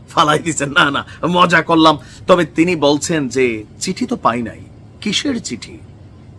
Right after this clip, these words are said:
দর্শক, প্রধান উপদেষ্টা ডক্টর মোহাম্মদ ইউনূসের আজকে যেই লন্ডন সফরে যাচ্ছেন, তার সাথে ব্যক্তিগত পারিবারিক অনেক ইস্যু নিয়ে কথা বলা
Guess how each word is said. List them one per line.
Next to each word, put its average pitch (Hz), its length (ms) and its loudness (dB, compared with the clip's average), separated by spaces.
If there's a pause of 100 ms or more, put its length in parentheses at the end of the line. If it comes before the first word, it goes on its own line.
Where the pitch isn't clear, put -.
(580)
দর্শক, 208 220 6
প্রধান 196 260 6
উপদেষ্টা 226 380 2
ডক্টর 170 300 -2
মোহাম্মদ 196 380 -2
ইউনূসের 151 380 -2 (160)
আজকে 123 320 -4
যেই 160 280 2
লন্ডন 165 540 -2
সফরে 156 380 -2
যাচ্ছেন, 127 460 -2 (120)
তার 175 260 2
সাথে - 400 0 (720)
ব্যক্তিগত 151 440 0
পারিবারিক 139 520 2
অনেক 190 240 -2
ইস্যু 196 180 -8
নিয়ে 196 220 -6
কথা 147 260 -2
বলা 156 260 2